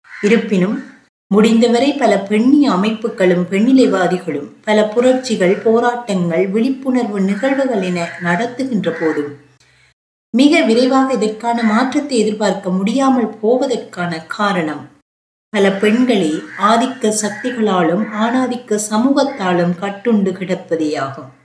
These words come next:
அது அவர்களின் தவறில்லை, ஆனால் புரிந்து கொள்ள முயற்சிக்காமல் இருப்பதே அவர்களின் தவறு.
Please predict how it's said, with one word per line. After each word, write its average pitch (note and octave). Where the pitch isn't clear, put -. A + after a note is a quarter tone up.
அது B3
அவர்களின் C#4
தவறில்லை, F3
ஆனால் F3+
புரிந்து B3
கொள்ள A#3
முயற்சிக்காமல் A3+
இருப்பதே F3+
அவர்களின் G3
தவறு. D3+